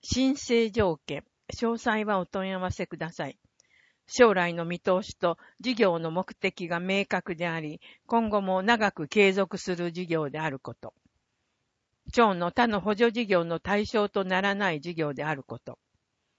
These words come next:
清掃活動においては、私有地、本来個人で管理すべき場所で行われるものではないこと。計画書の提出期限、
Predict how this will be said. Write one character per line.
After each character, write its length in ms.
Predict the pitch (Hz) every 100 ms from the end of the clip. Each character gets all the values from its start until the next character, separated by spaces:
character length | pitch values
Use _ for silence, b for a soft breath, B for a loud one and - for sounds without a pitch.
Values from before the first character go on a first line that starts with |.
| _ _ _ _ -
清 160 | 233
掃 340 | 233 220 208 196
活 320 | 196 - 170
動 220 | 156 156
に 100 | 151
お 140 | 156
い 80 | 147
て 180 | - 135
は、 160 | 131 - b b
私 260 | - - 202
有 140 | 170
地、 240 | - - -
本 260 | - 254 220
来 200 | 175 165
個 160 | 226
人 200 | 208 170
で 120 | 156 156
管 320 | 190 196 156
理 100 | 151
す 240 | - 175
べ 160 | 175 -
き 160 | -
場 140 | 147 160
所 240 | - 156 _ b b
で 120 | 180 175
行 260 | 160 220
わ 380 | 196 180 180 175
れ 140 | 175
る 140 | 165 165
も 160 | 170
の 120 | 175 175
で 140 | 151
は 160 | 139 143
な 160 | 190
い 100 | 165
こ 180 | - 131
と。 200 | - 123 _ _ _ _ _ _ _ _ _ _ _ _ _ -
計 200 | 233 247
画 280 | - 226 220
書 140 | 214
の 120 | 175 180
提 280 | - 196
出 260 | 202 - 190
期 200 | - 196
限、 320 | 160 143 -